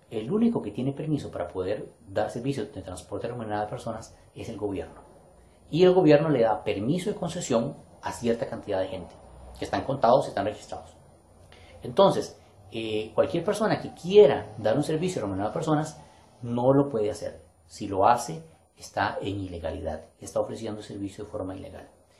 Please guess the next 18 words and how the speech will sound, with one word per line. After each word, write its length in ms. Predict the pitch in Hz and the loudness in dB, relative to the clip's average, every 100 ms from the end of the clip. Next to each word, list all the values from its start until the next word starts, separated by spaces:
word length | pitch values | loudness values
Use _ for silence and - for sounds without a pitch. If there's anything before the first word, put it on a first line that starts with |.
| - _ - | -20 _ -14
Muchos, 1200 | 107 113 131 160 170 175 180 175 - - - - | -8 0 4 4 2 0 0 -2 -4 -14 -18 -16
este, 580 | 107 107 - - 110 104 | -10 -10 -10 -10 -6 -4
eh, 960 | 95 92 87 87 _ _ _ _ - 101 | -4 -8 -12 -18 _ _ _ _ -20 -4
abogados 800 | 107 104 92 104 117 147 151 - - | 0 0 2 2 4 2 0 -4 -10
y 320 | 101 95 92 | -8 -8 -10
gente 500 | 85 90 113 - 185 | -10 -6 -6 -6 -8
que 320 | - 95 80 90 - - - _ _ _ _ _ | -10 -12 -12 -18 -20 -20 -20 _ _ _ _ _
uno 240 | 98 107 | -10 -8
dice, 300 | 110 135 107 | -8 -10 -10
"Esta 320 | 95 - 95 | -16 -14 -14
persona 340 | - 104 110 117 | -12 -12 -12 -8
sabe", 240 | 123 107 - - - | -6 -6 -8 -20 -20
salieron 640 | - - 131 120 117 139 170 | -12 -4 -2 0 4 4 4
con 120 | 160 | 2
un 120 | 143 | 2
montón 500 | 160 165 139 117 147 | 2 0 -2 -4 -6
de 80 | 156 | -6
cosas 360 | - 135 139 | -4 -6 -6